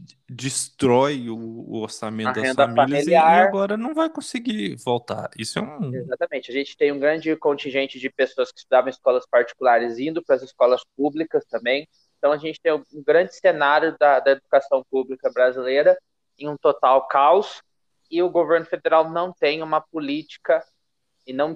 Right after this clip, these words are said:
Speaker 2: tinha uma política, e não tem política, e provavelmente não terá uma política de como lidar com esse caos da educação, e tudo isso deságua agora no que o Igor tava falando, que é o, a crise no inep, que é o órgão responsável por fazer o enem e o enad,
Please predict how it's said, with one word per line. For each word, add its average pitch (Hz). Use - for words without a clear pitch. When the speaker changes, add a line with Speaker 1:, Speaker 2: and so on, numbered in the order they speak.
Speaker 2:
tinha 143
uma 135
política, 131
e 131
não 135
tem 135
política, 127
e 123
provavelmente 135
não 143
terá 139
uma 139
política 127
de 139
como 165
lidar 147
com 135
esse 131
caos 127
da 131
educação, 151
e 160
tudo 160
isso 156
deságua 139
agora 131
no 147
que 123
o 117
Igor 117
tava 113
falando, 139
que -
é 139
o, 135
a 131
crise 127
no 131
inep, 143
que 127
é 123
o 123
órgão 120
responsável 117
por 113
fazer 113
o 113
enem 120
e 117
o 117
enad, 123